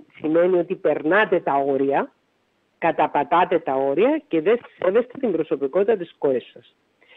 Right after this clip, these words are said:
Επιτυχημένος άνθρωπος στις μέρες μας δεν είναι μόνο όποιος είναι παντρεμένος, μόνο όποιος έχει παιδιά, μόνο όποιος κάνει ό,τι του λέει ο μπαμπάς και η μαμά.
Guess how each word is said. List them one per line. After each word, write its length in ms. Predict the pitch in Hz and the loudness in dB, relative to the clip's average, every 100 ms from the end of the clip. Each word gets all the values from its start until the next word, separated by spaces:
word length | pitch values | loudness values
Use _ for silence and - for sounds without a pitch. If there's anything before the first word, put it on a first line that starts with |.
| - _ - | -20 _ -4
Επιτυχημένος 840 | 156 160 156 151 156 190 233 196 | 0 0 -2 -2 2 6 6 4
άνθρωπος 500 | 202 202 - 180 180 | 2 0 -2 -2 -2
στις 240 | - 151 139 | -2 -6 -2
μέρες 360 | 143 143 143 | 0 0 0
μας 260 | 143 220 339 - _ _ _ _ _ _ _ | 2 2 2 -2 _ _ _ _ _ _ _
δεν 460 | _ 165 240 277 254 | _ 2 4 6 4
είναι 560 | 220 208 190 165 135 - _ _ | 4 6 6 4 2 -4 _ _
μόνο 680 | - 165 190 196 175 156 139 131 | -8 2 4 6 6 4 2 -2
όποιος 320 | 147 - 147 | -6 -4 -6
είναι 180 | 143 135 | -4 -6
παντρεμένος, 960 | 135 139 160 185 277 320 311 320 311 - _ | -6 -4 0 2 4 4 4 2 -2 -14 _
μόνο 240 | 147 151 | -4 0
όποιος 300 | 151 - 147 | -2 -2 -6
έχει 200 | 151 - | -6 -10
παιδιά, 640 | 143 143 143 254 330 359 359 - _ _ _ _ _ | -4 -4 -2 2 4 4 2 -4 _ _ _ _ _
μόνο 300 | 202 220 214 | 4 4 4
όποιος 320 | 214 196 196 | 2 -2 0
κάνει 280 | 190 190 202 | 2 4 4
ό,τι 140 | 185 | 2
του 120 | 160 151 | 0 0
λέει 140 | 160 | 2
ο 80 | 175 | 2
μπαμπάς 580 | 151 139 139 185 226 226 - _ _ | 0 -4 4 6 6 2 -8 _ _
και 100 | 180 | 0
η 60 | |
μαμά. 560 | 165 160 160 160 120 - | 2 2 2 2 0 -4